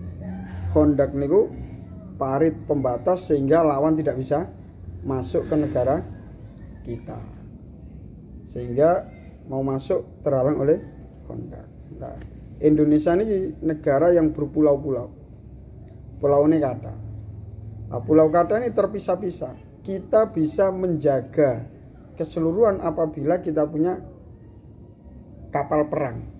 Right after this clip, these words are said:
yang banyak, yang siap keliling Indonesia menjaga perbatasan-perbatasan. Apabila tidak, ini tidak dijaga perbatasan, sama dengan perang Khandaq tanpa Khandaq. Akan mu-, mudah dimasuki.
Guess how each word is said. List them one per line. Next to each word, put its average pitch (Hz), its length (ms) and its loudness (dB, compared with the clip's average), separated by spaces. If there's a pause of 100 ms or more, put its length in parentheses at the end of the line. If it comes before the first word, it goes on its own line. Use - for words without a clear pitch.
(1160)
yang 143 240 2
banyak, 143 480 2
yang 156 160 4
siap 160 320 2
keliling 160 400 4 (720)
Indonesia 131 480 -2
menjaga 135 400 0
perbatasan-perbatasan. 131 1120 -4
Apabila 165 560 4
tidak, 220 480 0
ini 170 160 -2
tidak 165 320 0
dijaga 156 320 2
perbatasan, 151 540 0 (420)
sama 165 320 2
dengan 156 240 4
perang 160 240 4
Khandaq 143 320 2
tanpa 143 400 0 (560)
Khandaq. 123 480 -4
Akan 147 240 2
mu-, 156 240 8 (160)
mudah 165 160 4
dimasuki. - 1400 -4